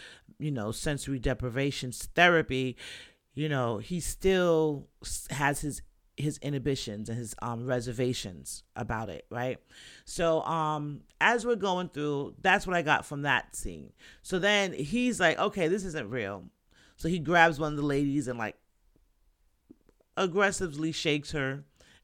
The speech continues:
and then gets thrown out of the, um, center, like, the little medical area, out on his, like, he just get thrown out on his ear.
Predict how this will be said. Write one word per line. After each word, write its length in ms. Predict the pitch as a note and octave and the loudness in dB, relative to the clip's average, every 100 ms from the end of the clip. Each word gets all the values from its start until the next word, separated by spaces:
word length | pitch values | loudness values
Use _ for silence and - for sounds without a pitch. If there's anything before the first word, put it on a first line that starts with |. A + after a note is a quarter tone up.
| - | -6
and 140 | E3+ | -2
then 100 | F3 | 0
gets 240 | D#3 D3+ | 0 0
thrown 340 | - D#3 D3+ C#3+ | -4 -2 0 2
out 160 | B2+ | 2
of 180 | B2+ A2 | 2 -4
the, 200 | B2+ B2 A#2 | -6 -4 -4
um, 200 | A#2+ B2 | -4 -4
center, 440 | - D#3 D3 A#2+ | -2 -2 0 -2
like, 180 | F2+ A2 | -2 -2
the 60 | |
little 360 | A#2 A#2 A2+ G2 | -2 -2 -2 -6
medical 400 | - C#3 C3+ - - | -6 -2 -2 -4 -8
area, 400 | A#2+ A2 F#2 - - _ _ - | -8 -6 -8 -10 -12 _ _ 8
out 300 | E3+ C#3 - - _ - _ | 10 8 2 -20 _ -20 _
on 140 | - C3+ | -6 -4
his, 220 | C3+ B2 | -4 -2
like, 260 | B2+ G#2 - _ | 0 -2 -6 _
he 140 | C#3 D3 | -2 -2
just 160 | C3 | -2
get 180 | - C3+ | -4 -2
thrown 160 | C#3 C#3+ | 0 2
out 80 | A#2+ | 2
on 80 | |
his 120 | B2+ - | 0 -2
ear. 280 | A#2+ F2+ | -4 -4